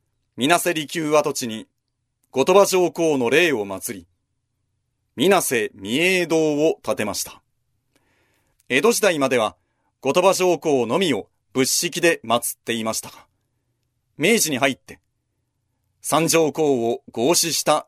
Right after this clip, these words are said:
神社となりました。後鳥羽上皇の御祭です。「見渡せば、山本霞む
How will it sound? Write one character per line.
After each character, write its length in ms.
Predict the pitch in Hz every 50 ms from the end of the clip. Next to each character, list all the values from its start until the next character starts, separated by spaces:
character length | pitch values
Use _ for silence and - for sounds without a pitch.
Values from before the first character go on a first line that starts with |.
| - 147
神 260 | 147 156 147 135 120
社 120 | 131 113
と 140 | - 160 165 143
な 100 | 127 113
り 100 | 110 98
ま 80 | 92
し 80 | - -
た。 220 | - - - - _ _ _ _ _ _ _ _ _ _ _ _ _ _ _ _ _ _ _ _ _ _ _ _ 107
後 140 | 123 131
鳥 160 | - 202 214 220
羽 60 | 202
上 280 | - 196 190 190 180
皇 280 | - - 170 156 147 135
の 180 | 143 156 - - 120
御 100 | 123 110
祭 300 | - - 117 107 101 98
で 100 | 85 85 -
す。 420 | - - - - - - - _ _ _ _ _ _ _ _ _ _ _ _ _ _ _ _ _ _ _ _ -
「見 160 | 101 110 131
渡 240 | 147 143 - 139 123
せ 260 | - - 131 123 120
ば、 400 | 117 113 113 113 110 107 - - _ _ _ _ _ _ _ _ _ _ _ _ _ _ _ _ _ _ _ _ _ _ _
山 340 | - 110 110 120 139 170 180
本 460 | 180 175 170 160 - 165 160 160 151
霞 420 | 143 - - 143 139 - - 143 139
む 380 | 135 131 131 131 131 123 -